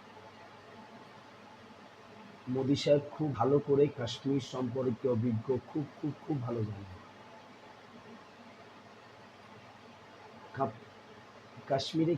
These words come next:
কিছু কিছু মুসলিম পরিবার আছে, যারা কাশ্মীরকে নিজের পৈতৃক সম্পত্তি ভেবে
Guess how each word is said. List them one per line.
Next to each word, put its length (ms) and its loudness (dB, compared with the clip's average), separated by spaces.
কিছু 340 0
কিছু 500 2
মুসলিম 500 4
পরিবার 340 10
আছে, 320 4
যারা 320 6
কাশ্মীরকে 840 4
নিজের 300 8
পৈতৃক 420 4
সম্পত্তি 520 4
ভেবে 320 6